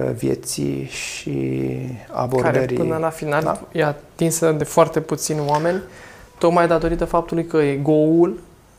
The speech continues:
Speaker 2: nu te va lăsa să
Speaker 1: Nu te lasă să te duci
Speaker 2: să
Speaker 1: acolo.
Speaker 2: te duci acolo,
Speaker 1: Da?
Speaker 2: pentru că, de fapt, el este exclus.
Speaker 1: Nu, că, de
Speaker 2: Este
Speaker 1: fapt,
Speaker 2: anulat.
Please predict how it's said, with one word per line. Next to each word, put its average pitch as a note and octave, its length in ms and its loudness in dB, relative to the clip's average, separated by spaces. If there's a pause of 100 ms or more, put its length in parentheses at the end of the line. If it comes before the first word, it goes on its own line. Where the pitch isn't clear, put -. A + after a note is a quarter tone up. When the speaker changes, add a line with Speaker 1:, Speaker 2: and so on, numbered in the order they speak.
(200)
Speaker 2:
nu D#3+ 160 -2
te D#3 120 2
va C#3+ 180 4
lăsa D3+ 280 2
să D#3+ 420 2
Speaker 1:
Nu C#3+ 120 2
te - 120 2
lasă - 340 2
să - 120 -4
te - 60 -4
duci B2+ 220 -6
Speaker 2:
să - 60 -4 (140)
Speaker 1:
acolo. - 60 -2
Speaker 2:
te C#3+ 60 0
duci D3 220 -2
acolo, C#3+ 300 2
Speaker 1:
Da? D#3+ 60 6
Speaker 2:
pentru D#3+ 260 0
că, D#3+ 100 -2
de D#3 120 -2
fapt, D#3+ 280 0
el D#3 100 -4
este D#3 200 -6
exclus. - 580 -10 (180)
Speaker 1:
Nu, D4 300 2
că, - 240 0 (280)
de C#3 80 6
Speaker 2:
Este D3 160 4
Speaker 1:
fapt, D3+ 160 8
Speaker 2:
anulat. E3 440 2